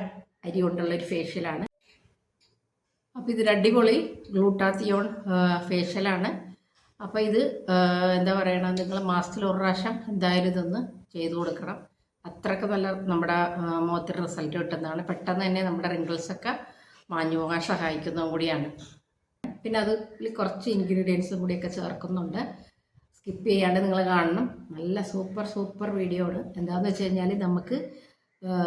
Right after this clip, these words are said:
ഈ wrinkles-ൊക്കെ, ആ, പെട്ടെന്ന് പോകാനുള്ള ഏറ്റവും നല്ലൊരു റെമഡിയാണ്. കൂടെ അതിൻ്റെ ഒപ്പം തന്നെ നമുക്ക് പെട്ടെന്ന് തന്നെ നമ്മുടെ സ്കിൻ ബ്രൈറ്റൻ ആവാൻ കൂടെയുള്ള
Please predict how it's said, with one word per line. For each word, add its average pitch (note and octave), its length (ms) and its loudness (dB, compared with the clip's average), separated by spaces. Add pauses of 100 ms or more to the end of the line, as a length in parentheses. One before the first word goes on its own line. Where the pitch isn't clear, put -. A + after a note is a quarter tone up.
(480)
ഈ G3 160 2
wrinkles-ൊക്കെ, F#3+ 720 2 (540)
ആ, F3 40 -12 (840)
പെട്ടെന്ന് F#3 340 -2
പോകാനുള്ള F3 800 0 (420)
ഏറ്റവും A#3 440 -8
നല്ലൊരു F#3+ 280 -2
റെമഡിയാണ്. F3 500 -2 (600)
കൂടെ F#3+ 160 4
അതിൻ്റെ G3+ 300 4
ഒപ്പം G3 300 0
തന്നെ G3 160 0
നമുക്ക് F#3 340 -2
പെട്ടെന്ന് G3 480 -2
തന്നെ F#3+ 200 -2
നമ്മുടെ F#3 320 -2
സ്കിൻ F#3+ 280 -2
ബ്രൈറ്റൻ E3+ 400 0
ആവാൻ E3+ 320 0
കൂടെയുള്ള E3 540 -4